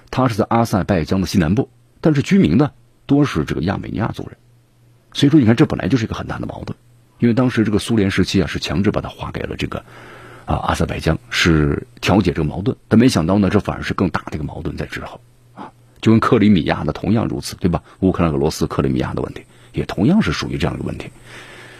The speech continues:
啊。之后的话，双方就发生了很多的，很多次的这么一个，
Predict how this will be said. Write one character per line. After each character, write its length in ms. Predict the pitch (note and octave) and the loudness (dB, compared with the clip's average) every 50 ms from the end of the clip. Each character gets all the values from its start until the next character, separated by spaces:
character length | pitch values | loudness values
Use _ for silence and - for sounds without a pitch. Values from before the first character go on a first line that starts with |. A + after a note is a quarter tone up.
| - - - - | -20 -20 -10 -6
啊。 220 | - - - - - | -6 -6 -6 -6 -2
之 100 | - F3+ | 0 2
后 80 | D3+ E3+ | 2 2
的 80 | C3+ | 2
话， 100 | G2+ G2 | 2 2
双 160 | F#2 B2 C3 A#2 | 2 2 2 4
方 140 | B2 B2+ | 4 4
就 80 | B2 A2 | 4 4
发 180 | F2+ G#2 G2+ G2+ | 4 2 2 2
生 140 | G2 A2 | 2 2
了 60 | A2+ G#2 | 2 2
很 180 | - - C2 | 0 -4 -6
多 140 | - F2 G#2+ | -4 -2 0
的， 260 | G#2+ A2 F#2 D#2 - - - - - - - - | 2 2 2 0 -2 -6 -12 -20 -20 -20 -20 -10
很 200 | - - D#2+ C#2+ | -6 -4 -2 2
多 160 | G#2 A#2+ C3 | 2 2 2
次 160 | - - - | 2 0 -2
的 40 | D#2+ | -2
这 120 | D2+ - D#2+ | 0 -2 -2
么 100 | D2 C#2+ | -2 -4
一 60 | C2+ | -4
个， 280 | C#2+ D2+ C2+ - - | -4 -4 -6 -6 -8